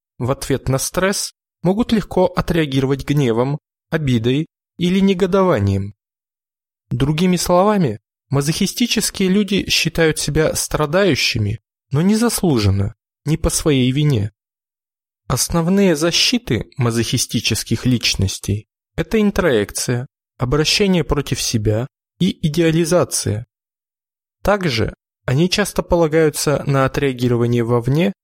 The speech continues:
и морализацию. Такие люди более активны, чем депрессивные личности, а их поведение отражает потребность что-то сделать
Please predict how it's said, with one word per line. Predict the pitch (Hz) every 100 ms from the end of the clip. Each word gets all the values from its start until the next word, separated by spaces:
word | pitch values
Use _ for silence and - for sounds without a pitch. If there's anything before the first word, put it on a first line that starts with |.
| _ -
и | 160
морализацию. | 160 160 165 170 185 165 - - 101 110 _ _ _ _ _ _ _ _ _ -
Такие | 139 - 196
люди | 214 220 214 -
более | 156 170 214 180 135
активны, | 113 - 131 107 101 92 - _ _
чем | - 123
депрессивные | 117 - 127 - 110 107 110
личности, | 113 - - 95 - - - _ _ _
а | 147
их | - 160 139
поведение | - 135 139 143 208 202 185 -
отражает | - - 151 143 175 165
потребность | 170 156 165 156 151 143 - -
что-то | - 156 - 151
сделать | 147 165 165 104 87